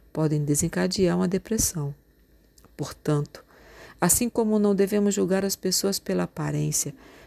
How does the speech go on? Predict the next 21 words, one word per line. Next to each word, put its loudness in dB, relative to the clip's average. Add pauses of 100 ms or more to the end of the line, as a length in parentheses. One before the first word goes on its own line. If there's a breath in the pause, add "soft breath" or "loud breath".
(140)
também 2
não 2
façamos 2
diagnósticos 0
de -2
saúde 2 (340 loud breath)
apenas 2
porque -4
conhecemos 2
quem -6
está -6
passando -2
por -10
isso. -2 (1600 loud breath)
A 4
depressão 4
é 2
uma 0
doença -2
mental -6
grave, -4